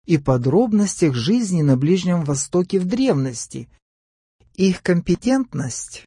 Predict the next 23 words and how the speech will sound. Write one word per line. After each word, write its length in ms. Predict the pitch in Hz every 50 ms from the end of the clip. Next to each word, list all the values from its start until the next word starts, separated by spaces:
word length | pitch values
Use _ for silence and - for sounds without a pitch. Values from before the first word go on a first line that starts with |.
| _ -
помогает 580 | - 135 139 143 139 135 170 175 165 156 143 -
мне, 540 | 127 127 139 156 170 208 233 240 214 143 - _
когда 260 | - 143 135 139 175
я 240 | 175 175 170 160 156
исследую 580 | 147 - - - 170 214 233 214 180 170 156 143
текст 720 | 143 - - 220 240 233 - - - - - - - - -
из 240 | - 143 135 123 117
Ветхого 560 | 113 135 202 220 - - - 202 185 190 185
Завета, 640 | 170 190 185 170 180 165 139 135 - 117 110 113 - _ _ _ _ _
который 520 | - 165 160 - - 262 269 254 220 196 180
цитируется 920 | - - - 170 147 - 202 208 220 214 220 208 196 190 - - - 196
в 120 | 185 185
Новом, 480 | 185 170 151 139 127 123 123 123 123 - _ _ _ _ _ _ _ -
и 80 | - 156
хочу 400 | - 190 180 - - - 220 190
прояснить 600 | - - 170 170 170 170 - - 202 202 196 -
тогдашние 680 | - 156 139 127 131 135 175 202 190 - - 180 175 175
обстоятельства. 1040 | 170 - - - 175 165 160 156 143 135 123 - 123 117 - - - 127 123 127 - - _ _ _ _ _ _ _ _ _ _ _ _ _ _ _ _ _ -
Я 280 | - 117 120 120 143 151
не 140 | 170 180 190
могу 400 | 190 208 214 202 190 226 226 226
увидеть 540 | 202 - 196 185 190 202 196 175 196 185 -
всего, 720 | - - - - - - 202 190 185 185 151 127 117 110